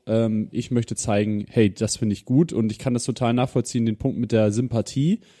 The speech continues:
Wenn ich Leute sehe, die ein geiles Bandshirt anhaben von einer Band oder einer Künstlerin, die ich richtig, richtig gut finde, dann haben die bei mir schon mal direkt einen, einen zusätzlichen Vertrauensvorschuss. Grundsätzlich haben eigentlich alle Menschen einen gewissen Vertrauensvorschuss. Die müssen sich nicht erstmal beweisen, damit ich ihnen vertraue, sondern eher um-,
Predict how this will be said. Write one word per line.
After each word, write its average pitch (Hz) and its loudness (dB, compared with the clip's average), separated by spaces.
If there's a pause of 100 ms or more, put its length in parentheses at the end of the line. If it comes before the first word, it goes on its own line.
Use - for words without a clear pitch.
(220)
Wenn 120 2
ich 120 0
Leute 120 4
sehe, 110 2
die 110 0
ein 110 0
geiles 107 0
Bandshirt 117 2
anhaben 107 2
von 104 0
einer 98 4
Band 107 2
oder 98 2
einer 95 0
Künstlerin, 98 0
die 95 -4
ich 90 -10
richtig, 120 -2
richtig 110 -2
gut - 0
finde, 104 0 (340)
dann 101 0
haben 117 4
die 113 6
bei 110 6
mir 117 6
schon 120 -2
mal 110 2
direkt 107 -2
einen, 104 -2
einen 104 -2
zusätzlichen 143 4
Vertrauensvorschuss. 104 -2
Grundsätzlich 113 -4
haben 110 -2
eigentlich 98 -4
alle 110 2
Menschen 110 0
einen 92 -4
gewissen 104 -6
Vertrauensvorschuss. 113 -2
Die 104 -4
müssen 104 -2
sich 98 -4
nicht 107 -4
erstmal 104 -4
beweisen, 107 -2
damit 110 0
ich 101 -6
ihnen 107 -2
vertraue, 135 4
sondern 110 0
eher 95 0
um-, 90 -4